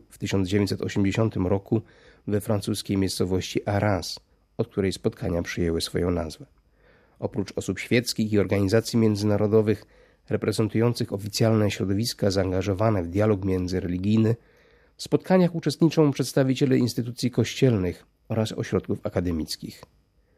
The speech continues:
Temat każdej konferencji nawiązuje do sytuacji kraju gospodarza lub podejmuje kwestię dialogu chrześcijańsko-muzułmańskiego w kontekście aktualnych problemów. W tym roku spotkanie odbyło się po raz pierwszy w Polsce.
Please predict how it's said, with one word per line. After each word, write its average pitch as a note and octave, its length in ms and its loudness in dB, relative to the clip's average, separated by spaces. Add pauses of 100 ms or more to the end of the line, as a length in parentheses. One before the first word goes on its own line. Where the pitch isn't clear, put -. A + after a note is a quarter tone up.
(400)
Temat G#2 260 0
każdej A2+ 320 2
konferencji A2 640 0
nawiązuje G#2+ 520 2
do G#2+ 100 0
sytuacji A2 560 -4
kraju A2 600 2
gospodarza G#2 720 0 (680)
lub - 280 0 (160)
podejmuje A2+ 420 2
kwestię D3 400 -2
dialogu A#2+ 420 2
chrześcijańsko-muzułmańskiego G2 1400 0 (360)
w - 80 -20
kontekście A#2+ 500 0
aktualnych F2 460 -4
problemów. E2 580 -4 (500)
W - 100 -20
tym C3+ 220 4
roku G#2+ 440 -2 (140)
spotkanie A#2+ 520 2
odbyło A2+ 320 2
się A#2+ 140 0
po A2+ 100 -2
raz G#2+ 160 0
pierwszy G2+ 320 0
w - 60 -12
Polsce. - 520 -4